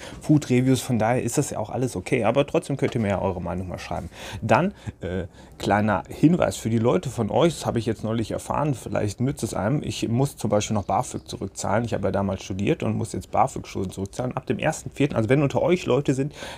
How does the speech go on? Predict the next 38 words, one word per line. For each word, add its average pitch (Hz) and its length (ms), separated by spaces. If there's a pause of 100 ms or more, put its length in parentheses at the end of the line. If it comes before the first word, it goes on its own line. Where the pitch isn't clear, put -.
die 120 80
bafög - 540
zurückzahlen, 98 720 (340)
ähm, 107 160
ab - 160
dem 127 140
ersten 156 280
vierten 135 320
zweiundzwanzig 117 720
gibt - 160
es 120 100
eine 117 120
neue 110 260
Regelung, 107 400
dass 101 180
wenn 104 120
man 104 120
alles 101 280
auf 95 100
einmal 101 300
zurückzahlt, - 520
dass 107 120
man 110 260 (140)
mehr 113 260
Rabatt 113 320
bekommen 95 320
könnte. 85 300
Informiert 123 480
euch - 160
mal, 143 180
bafög 113 300 (120)
online, 139 420 (380)
da - 60
könnt 120 220
ihr 113 60
einen 82 80
Antrag 131 340
stellen 147 320